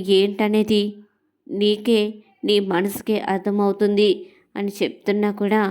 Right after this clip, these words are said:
నాకేమీ ఆలోచనకి రావట్లేదు,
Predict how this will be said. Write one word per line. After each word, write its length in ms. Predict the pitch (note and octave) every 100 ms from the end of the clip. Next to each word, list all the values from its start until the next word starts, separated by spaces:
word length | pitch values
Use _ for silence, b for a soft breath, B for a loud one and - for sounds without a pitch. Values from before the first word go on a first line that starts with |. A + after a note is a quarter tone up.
| G3+ b b b -
నాకేమీ 640 | F#3 F#3+ G3 F#3+ G#3 G#3 G3 -
ఆలోచనకి 600 | F3+ F3 G3+ A3+ G3+ G3+ G3
రావట్లేదు, 680 | F#3+ F#3+ F#3+ G#3+ G3+ G3